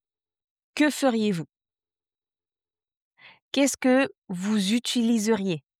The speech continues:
Qu'utiliseriez-vous pour faire classe, pour, hem,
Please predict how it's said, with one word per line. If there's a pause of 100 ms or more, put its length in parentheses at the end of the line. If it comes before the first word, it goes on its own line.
Qu'utiliseriez-vous (560)
pour
faire
classe, (440)
pour,
hem,